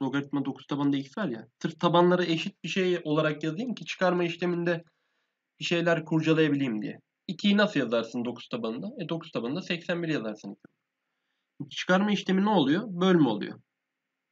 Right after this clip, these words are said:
Şurada tabanda da bir üç var. Onu da unutmayalım. Yukarıdaki o çıkarma işlemini bölme olarak yapacağız. Ortak taban, tabanları aynı. Seksen bir bölü x. Şimdi logaritma kuvvette ise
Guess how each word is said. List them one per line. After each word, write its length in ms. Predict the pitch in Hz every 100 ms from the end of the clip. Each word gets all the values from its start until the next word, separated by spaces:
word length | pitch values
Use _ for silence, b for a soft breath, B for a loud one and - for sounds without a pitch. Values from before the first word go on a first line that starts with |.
| _
Şurada 280 | - 127 123
tabanda 420 | 127 123 127 127
da 120 | 127
bir 120 | 123
üç 260 | - - -
var. 140 | 113 - -
Onu 180 | 123 117
da 40 |
unutmayalım. 540 | 113 113 - 113 - 160 _ _ _ _ _
Yukarıdaki 440 | 165 165 196 196 196
o 100 | 185
çıkarma 360 | - 202 190
işlemini 440 | 160 160 160 208 175
bölme 280 | 175 175 170
olarak 340 | 123 107 -
yapacağız. 440 | 104 117 165 - _ _ _ _ _ _ _ _ _ _ _ _ _ _ _ _ -
Ortak 460 | 139 139 151 147
taban, 380 | - 110 120 180 -
tabanları 420 | 131 123 117 117 117
aynı. 380 | 107 101 143 156 _ _ _ -
Seksen 440 | 135 131 135 127
bir 180 | 135 120
bölü 180 | 117 147
x. 160 | 117 - _ _ _ _ _ 139
Şimdi 120 | 127
logaritma 540 | 147 160 190 190 185
kuvvette 560 | - 180 175 180 - 190
ise 320 | 185 180 202